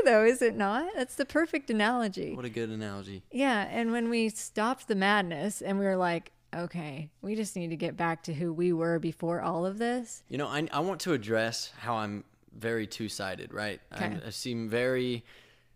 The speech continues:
Speaker 2: blah, blah, blah, blah on the surface,
Speaker 1: <laughs>
Speaker 2: right? Like, I'm just stupid, I'm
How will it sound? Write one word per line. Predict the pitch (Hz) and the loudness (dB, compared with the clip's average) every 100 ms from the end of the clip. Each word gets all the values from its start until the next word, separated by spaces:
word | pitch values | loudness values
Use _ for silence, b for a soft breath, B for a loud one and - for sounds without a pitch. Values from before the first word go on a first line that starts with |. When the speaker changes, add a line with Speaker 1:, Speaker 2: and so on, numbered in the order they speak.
| _ - | _ 12
Speaker 2:
blah, | 202 240 | 12 12
blah, | 226 | 12
blah, | 214 214 202 190 165 135 | 12 10 10 10 8 8
blah | 135 | 8
on | |
the | 135 | 8
surface, | - 156 139 113 175 | 6 6 6 4 0
Speaker 1:
<laughs> | 117 | 2
Speaker 2:
right? | 117 110 | 0 0
Like, | 110 | -2
I'm | 107 113 | -2 -2
just | 104 | -4
stupid, | - 147 139 139 | -2 -2 2 0
I'm | 127 120 117 117 110 | 0 -2 -4 -4 -8